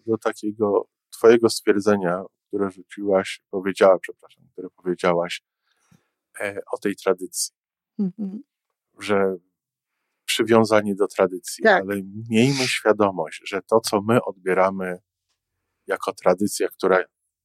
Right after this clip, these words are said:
Speaker 1: już samo słowo tradycja niesie w sobie takie zrozumienie, że tak było od zawsze.
Speaker 2: Tak.
Speaker 1: Te tradycje się
Speaker 2: No,
Speaker 1: zmieniają.
Speaker 2: oczywiście.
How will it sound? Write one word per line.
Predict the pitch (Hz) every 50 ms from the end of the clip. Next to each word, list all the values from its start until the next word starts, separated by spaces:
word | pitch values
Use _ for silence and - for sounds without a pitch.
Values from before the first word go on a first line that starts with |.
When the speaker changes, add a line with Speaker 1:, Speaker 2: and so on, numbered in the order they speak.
| _ _ _ _ _
Speaker 1:
już | - 92 - - -
samo | - 127 120 117 113
słowo | - - - 113 117 117 110 104 98 87 - _ _ _ _ _ _
tradycja | - 98 101 107 120 120 - - - - - 76 135 - _
niesie | 92 98 98 98 92 - - 95 90
w | -
sobie | - - 107 95 92 92 98 95 95 - _ _ _ _
takie | - 90 - - -
zrozumienie, | - 92 90 87 - 185 95 95 95 95 92 87
że | - - - _ _ _ _ _ -
tak | - 90 87
było | 90 85 92 90 82 80 76 73
od | - - -
zawsze. | - 82 78 76 - - - - - _ _ _ _ _ _
Speaker 2:
Tak. | - - - - - - _ _ _ _ _ _ _ _ _ _ _ _ _ _ _ _ _ _ _ _
Speaker 1:
Te | - -
tradycje | - - 113 120 117 127 127 - - 127
się | 120 - 113
Speaker 2:
No, | 107 - -
Speaker 1:
zmieniają. | 113 107 107 - 120 107 104 - 104 104
Speaker 2:
oczywiście. | - - 415 392 453 453 - - - - - 202